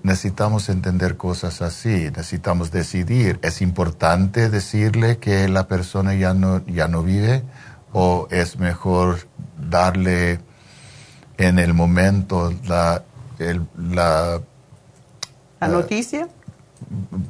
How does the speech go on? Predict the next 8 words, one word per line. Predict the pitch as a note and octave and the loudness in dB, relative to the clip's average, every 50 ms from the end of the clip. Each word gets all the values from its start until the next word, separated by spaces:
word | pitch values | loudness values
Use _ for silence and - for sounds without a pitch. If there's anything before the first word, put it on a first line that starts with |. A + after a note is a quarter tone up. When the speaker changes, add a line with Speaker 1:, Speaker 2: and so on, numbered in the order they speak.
| - - - | -10 -12 -6
Speaker 1:
el | - G2 F#2+ F2 | -2 -2 -2 0
pensamiento | - G#2 F#2+ F#2 F2+ F2+ E2+ F2+ F#2+ G#2+ B2 C#3+ B2+ - G#2 F#2+ | 2 2 2 2 2 2 2 2 4 4 4 4 2 2 0 -2
que, | - - F#2 F#2 F2+ - | -2 0 0 0 -2 -2
que | - F#2+ F#2+ F2+ F2+ | -2 -2 0 0 0
todavía | F2 - F#2 E2+ F2 E2 E2+ E2 | -2 -2 -2 -2 -2 -2 -2 -4
está | E2+ - - E2 D#2+ | -6 -6 -4 -4 -4
vivo? | E2+ F#2+ G2+ F#2+ D#2+ C#2+ C2 - - - - - G2 - - - | -2 -2 -2 -2 -4 -6 -8 -10 -14 -12 -10 -10 -10 -10 -8 -4
Speaker 2:
Oh. | F#3 F3 E3 D#3 D#3+ | -2 0 0 0 -2